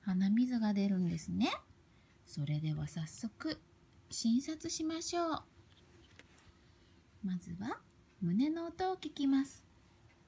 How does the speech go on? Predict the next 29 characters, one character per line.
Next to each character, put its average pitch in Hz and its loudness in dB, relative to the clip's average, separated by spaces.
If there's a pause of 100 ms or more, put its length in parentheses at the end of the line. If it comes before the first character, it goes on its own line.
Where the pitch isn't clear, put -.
(420)
は 294 -4
な 294 0
ち - -10
ゃ 277 4
ん、 320 0 (320)
こ 269 -4
ち 240 -2
ら 233 2
へ 233 0
ど 247 2
う 240 0
ぞ。 240 -2
は 311 2 (1800)
ー 494 -14
い。 - -20 (1900)
そ 202 -8
れ 190 -6
で 196 -4
は、 190 -6 (640)
お 175 -6
腹 165 -2
ポ 180 -4
ン 175 0
ポ 170 -6
ン 156 -2
し 165 -6
ま 151 -4
す - -12
よ。 554 0